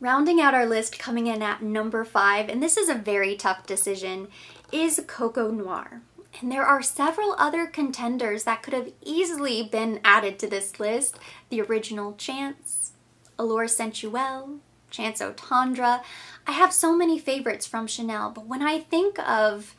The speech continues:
those fragrances that truly stand out over time, the fragrances that I want to wear now, Coco Noir has to be on the list. I love this fragrance, and I think this is,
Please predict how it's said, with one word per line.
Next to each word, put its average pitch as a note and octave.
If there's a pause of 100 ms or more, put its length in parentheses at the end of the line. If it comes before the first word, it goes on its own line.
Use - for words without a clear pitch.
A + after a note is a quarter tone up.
(580)
those D4
fragrances A#3+
that G#3+
truly C#4+
stand A3+
out G3
over C4
time, A3
the A3+
fragrances E4
that -
I A#3
want G#3
to A3+
wear F#3+
now, G#3+ (880)
Coco D4+
Noir A#3 (420)
has B3+
to -
be G#3
on F#3+
the -
list. - (140)
I B3
love G#3
this G#3+
fragrance, G#3+
and A#3+
I B3
think F4+
this D#4+
is, D4+